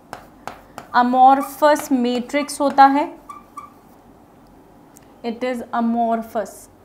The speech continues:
let me correct the spelling, it is amorphous membrane matrix, sorry, it is amorph-, it have amo-, uh, amorphous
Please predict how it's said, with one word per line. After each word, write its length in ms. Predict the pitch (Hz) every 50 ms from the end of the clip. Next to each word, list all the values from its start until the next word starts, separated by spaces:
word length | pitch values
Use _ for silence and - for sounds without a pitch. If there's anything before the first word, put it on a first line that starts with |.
| _ _ _ -
let 240 | 240 240 247 247 247 247 262
me 60 | 254 247 233 247
correct 200 | 226 214 208 196
the 100 | 220 214
spelling, 460 | 214 - - 202 208 233 277 311 -
it 180 | - 226 214 247
is 140 | 240 240 226 - 226
amorphous 800 | 233 233 226 233 247 269 311 320 311 - - 226 233 294 359 349 - - - - - - - - - - - 240
membrane 720 | 240 240 240 240 240 240 240 240 240 254 262 277 294 330 359 370 - - - _ _ _ _ _ _ _ _ _ _ - - - _ - 240
matrix, 440 | 254 262 233 247 240 233 226 - -
sorry, 220 | 233 214 240 330 415 - - - - - _ -
it 140 | 233 247 226
is 140 | 269 247 247 -
amorph-, 540 | - 240 240 240 247 247 254 262 254 254
it 160 | - - 262 233
have 240 | 262 254 262 254 - -
amo-, 400 | 254 247 240 254 254 247 233 - - - - - - - - - - - - - - - -
uh, 260 | 220 226 233 233 - - - 233
amorphous 1000 | 240 240 240 240 254 262 277 294 285 277 277 - - 262 240 226 240 294 339 -